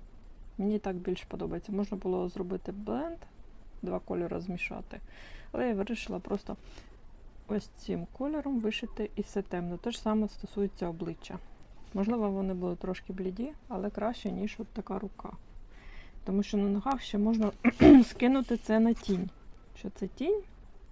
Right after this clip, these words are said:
падає від одягу. Але ні. Тож зараз дошию руку бабусі, потім випарю дідуся,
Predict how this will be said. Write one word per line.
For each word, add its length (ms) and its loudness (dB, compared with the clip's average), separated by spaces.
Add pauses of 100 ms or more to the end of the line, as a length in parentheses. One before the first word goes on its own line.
(180)
падає 340 0
від 200 0
одягу. 480 0 (1400)
Але 240 -2
ні. 240 0 (560)
Тож 180 -2
зараз 480 -4 (640)
дошию 540 4
руку 340 -4 (240)
бабусі, 480 0 (340)
потім 340 2
випарю 400 0
дідуся, 520 -4